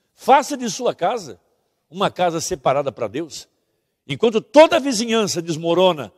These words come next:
a sua casa estará de pé, porque você primeiro honrou a palavra, então Deus vai te honrar. Deus te abençoe, é o meu desejo nesta hora. Eu quero convidá-lo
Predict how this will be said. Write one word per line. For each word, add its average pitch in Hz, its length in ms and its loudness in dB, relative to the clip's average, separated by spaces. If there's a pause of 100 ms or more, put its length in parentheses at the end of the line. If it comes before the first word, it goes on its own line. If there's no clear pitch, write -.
(140)
a 113 140 -4
sua 208 320 -2
casa 120 460 -2 (260)
estará 135 420 0
de 151 140 2
pé, 135 400 0 (480)
porque 127 220 -6
você 156 260 -4
primeiro 214 720 2
honrou 160 400 2
a 190 60 6
palavra, 147 520 0 (240)
então 151 300 -2
Deus 147 260 -2
vai 117 200 -2
te - 160 -16
honrar. 95 380 -16 (800)
Deus 147 220 -4
te - 80 -4
abençoe, 165 600 0 (140)
é 123 80 2
o 117 40 2
meu 123 140 -8
desejo 117 400 -6
nesta 117 280 -6
hora. 165 300 0 (340)
Eu 110 100 -12
quero 139 220 -6
convidá-lo 127 640 -2